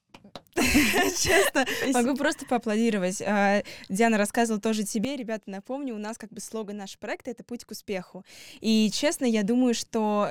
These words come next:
Speaker 1: есть такое вот понимание, какой-то стереотип, что путь к успеху — это какая-то некая вот формула. Пойдёшь туда-то, там, получишь какое-то образование, и для многих это так и есть.
Speaker 2: Формулы нет.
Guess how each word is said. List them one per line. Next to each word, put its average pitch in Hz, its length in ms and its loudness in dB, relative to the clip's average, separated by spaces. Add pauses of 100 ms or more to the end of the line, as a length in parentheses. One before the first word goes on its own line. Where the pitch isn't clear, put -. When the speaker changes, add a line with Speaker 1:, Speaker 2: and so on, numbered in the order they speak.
Speaker 1:
есть 226 320 -4
такое 220 300 -2
вот 196 220 -6
понимание, 226 680 -2
какой-то - 340 -8
стереотип, 202 540 -6
что - 140 -14
путь 262 160 -14
к - 80 -18
успеху — 320 420 -10
это 220 120 -12
какая-то 262 340 -12
некая 220 260 -12
вот 185 100 -12
формула. 175 560 -12 (320)
Пойдёшь 233 360 2
туда-то, 311 580 0
там, 190 260 -4
получишь 214 380 -4
какое-то 202 320 -6
образование, 240 560 -2
и 226 40 0
для 208 120 0
многих 254 320 0
это 214 140 -4
так 233 220 -4
и 220 40 0
есть. 202 220 -2
Speaker 2:
Формулы 254 560 4
нет. 180 420 -4